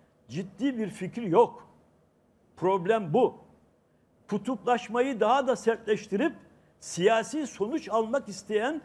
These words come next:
siyaset adamları var bu memlekette. Ve bunların bilinmediği, hükümet tarafından bunun bilinmediği görülüyor.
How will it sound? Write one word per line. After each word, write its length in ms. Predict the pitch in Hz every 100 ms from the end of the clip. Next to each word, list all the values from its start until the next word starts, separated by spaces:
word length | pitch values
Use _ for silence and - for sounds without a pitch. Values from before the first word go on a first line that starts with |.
| - _
siyaset 600 | - - 185 208 208 330
adamları 540 | 254 202 196 185 175 160
var 180 | 156
bu 80 | 151
memlekette. 600 | 160 156 147 147 - 120 - _ _ _ _ _ _ _ _ _ _
Ve 560 | 113 117 180 294 240 131
bunların 640 | 196 233 240 240 320 311 - _ _ _ _ _ _ 101
bilinmediği, 840 | 170 208 370 330 285 196 220 185 151
hükümet 580 | 160 165 233 277 320 262
tarafından 640 | 247 202 214 226 285 208
bunun 300 | 247 269 151
bilinmediği 680 | 180 320 320 262 208 202 170
görülüyor. 520 | 170 156 143 113